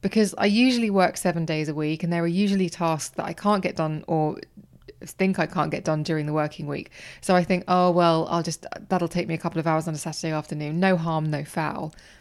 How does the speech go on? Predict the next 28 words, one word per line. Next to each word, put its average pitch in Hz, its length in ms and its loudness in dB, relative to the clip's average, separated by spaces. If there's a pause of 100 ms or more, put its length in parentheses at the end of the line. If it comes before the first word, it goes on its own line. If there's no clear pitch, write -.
(360)
But 202 100 -2
when 254 120 2
I 285 80 6
woke 247 220 4
up 220 140 0
on 202 80 4
Saturday 190 400 0
morning, 185 460 2
I 202 100 0
genuinely 233 560 2
didn't 185 180 2
know 165 140 2
what 180 140 -2
to - 60 -10
do 269 160 2
with 269 120 2
myself. 147 680 -4 (880)
And 220 120 2
actually, 226 400 0
that 220 280 2
was 254 120 0
a 254 60 4
nice 208 260 4
place 185 340 2
to - 80 -8
be, 202 360 4
to 180 100 -4
think, 185 460 0